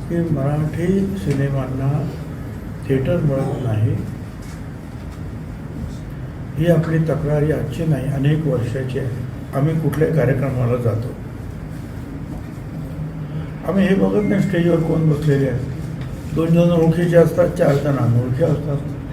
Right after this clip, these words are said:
आम्हाला वाटतं इथले कोणतरी असते बाबा.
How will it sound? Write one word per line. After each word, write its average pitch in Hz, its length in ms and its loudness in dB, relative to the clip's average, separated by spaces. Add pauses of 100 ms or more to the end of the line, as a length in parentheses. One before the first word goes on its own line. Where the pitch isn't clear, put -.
(320)
आम्हाला 170 240 4
वाटतं 165 260 2
इथले 151 280 6
कोणतरी 147 440 2
असते 143 260 0
बाबा. - 520 -4